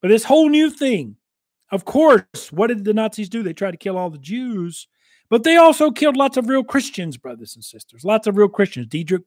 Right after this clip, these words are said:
Bonhoeffer, one of the most famous one. What else did they do? They were in alliance with the Vatican.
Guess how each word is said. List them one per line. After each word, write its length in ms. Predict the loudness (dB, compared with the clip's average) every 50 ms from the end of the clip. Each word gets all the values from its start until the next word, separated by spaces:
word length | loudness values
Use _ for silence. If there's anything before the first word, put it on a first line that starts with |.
| -4
Bonhoeffer, 580 | -2 -2 0 0 -2 -2 -2 -2 -2 -2 -6 -6 -8 -12 -20 -20 _ 2
one 160 | 4 6 6
of 20 |
the 80 | 6 6
most 300 | 6 4 4 2 0 -2
famous 320 | -4 -2 -2 -4 -6 -6
one. 300 | -2 -2 0 0 0 -2 -6 _ _ _ _ _
What 160 | 2 4 6
else 200 | 6 6 4 2
did 160 | 0 2 4
they 120 | 4 4 6
do? 260 | 6 4 4 4 4
They 140 | 4 4 4
were 140 | 6 6 6
in 80 | 4
alliance 580 | 4 4 6 6 6 6 4 2 0 -4 -8 -12
with 120 | -10 -8
the 60 | -6
Vatican. 680 | -2 2 4 6 6 6 6 4 0 -2 -4 -4 -4 -8